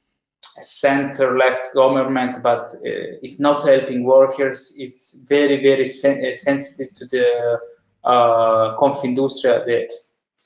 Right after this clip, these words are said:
owners' union, uh, uh, demands. So it's, uh, it's not, of course, a popular government or something that,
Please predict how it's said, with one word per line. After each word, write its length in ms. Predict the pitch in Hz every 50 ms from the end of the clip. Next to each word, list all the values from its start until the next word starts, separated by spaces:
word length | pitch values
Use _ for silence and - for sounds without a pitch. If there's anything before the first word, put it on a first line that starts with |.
| -
owners' 520 | 131 135 135 131 127 123 123 123 - - -
union, 440 | 131 127 123 123 123 120 120 120
uh, 320 | 117 117 113 113 113 117 117 - _ _ _ _ _ _ _ -
uh, 380 | 135 120 117 117 113 113 110
demands. 840 | - 123 127 131 139 143 147 151 160 165 165 - - - - - _
So 560 | - - - - 131 131 135 135 131 123 123 117
it's, 260 | - - - - -
uh, 380 | 120 117 117 113 113 113 113 110
it's 240 | 113 113 113 - -
not, 140 | 120 117 -
of 120 | 117 - -
course, 260 | 123 120 117 117 -
a 80 | - - -
popular 580 | 143 135 135 131 135 127 123 120 117 117 117 117
government 560 | 123 120 120 117 117 117 117 113 110 107 113 113
or 220 | 113 110 110 110
something 460 | - - - 113 113 - - - 107
that, 240 | 107 110 107 - -